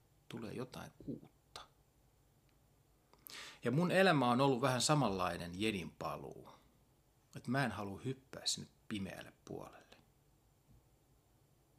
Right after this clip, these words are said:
Eikö se ole aika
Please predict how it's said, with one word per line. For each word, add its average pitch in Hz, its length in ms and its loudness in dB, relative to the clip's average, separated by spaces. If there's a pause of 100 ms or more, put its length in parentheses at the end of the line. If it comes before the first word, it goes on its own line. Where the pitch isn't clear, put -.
(2750)
Eikö 139 120 -8
se 180 100 -8
ole 180 100 -6
aika - 240 -8